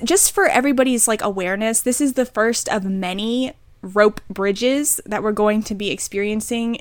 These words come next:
in this, like, wilderness country, 'cause apparently Johto has no infrastructure and they can't afford to build actual bridges, so all we've got is rope bridges.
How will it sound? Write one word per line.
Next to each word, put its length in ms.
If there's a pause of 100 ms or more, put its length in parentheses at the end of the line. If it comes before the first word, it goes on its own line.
in 300 (100)
this, 380
like, 400 (440)
wilderness 960 (280)
country, 480
'cause 140
apparently 500 (320)
Johto 260
has 160
no 200
infrastructure 840 (480)
and 100
they 80
can't 240
afford 440
to 100
build 320 (100)
actual 360
bridges, 420
so 380 (400)
all 120
we've 140
got 240
is 100
rope 200
bridges. 460